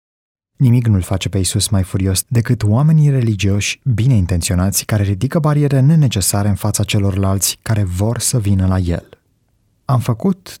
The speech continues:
tu și cu mine, vreodată asta? Ai refuzat să te închini într-o clădire a bisericii dacă ușile ar fi roșii? Ți-ar fi greu să te închini alături de cineva care este îmbrăcat sărăcăcios sau are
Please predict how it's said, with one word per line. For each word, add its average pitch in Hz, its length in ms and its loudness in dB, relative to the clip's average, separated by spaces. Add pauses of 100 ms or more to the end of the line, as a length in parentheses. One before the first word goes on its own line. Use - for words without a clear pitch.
(100)
tu 165 100 0
și 123 180 -2
cu 110 120 -4
mine, 117 200 2
vreodată 98 380 -2
asta? 123 500 -4 (760)
Ai 127 140 2
refuzat 117 380 0
să 190 100 -2
te 170 120 0
închini 151 300 2
într-o 110 200 2
clădire 110 340 0
a 107 40 2
bisericii 101 520 -2
dacă 104 320 -2
ușile 107 540 -2
ar 117 140 -4
fi 110 160 -2
roșii? 98 520 -2 (640)
Ți-ar 139 240 0
fi 127 180 -4
greu 131 200 0
să 190 120 -2
te 160 100 -2
închini 147 280 2
alături 113 320 0
de 110 80 0
cineva 110 340 0
care 110 200 -2
este 107 220 -2
îmbrăcat 104 460 0
sărăcăcios 127 760 -2 (100)
sau 104 360 -4
are 110 280 -4